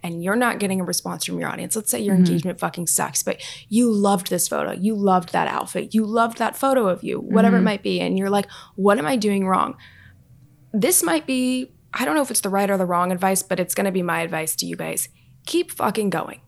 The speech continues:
Speaker 1: because
Speaker 2: Yeah.
Speaker 1: I think through it, you will find your people.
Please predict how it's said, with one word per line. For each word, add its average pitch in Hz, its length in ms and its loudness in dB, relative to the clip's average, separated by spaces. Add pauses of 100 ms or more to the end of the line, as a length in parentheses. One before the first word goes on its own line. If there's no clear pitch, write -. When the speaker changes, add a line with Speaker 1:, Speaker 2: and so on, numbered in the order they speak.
Speaker 1:
because 190 220 4
Speaker 2:
Yeah. 180 220 8
Speaker 1:
I 175 120 6
think 320 320 2
through 220 320 4
it, 208 120 2
you 180 200 0
will 240 120 4
find 190 400 0
your 175 120 -4
people. 214 580 -4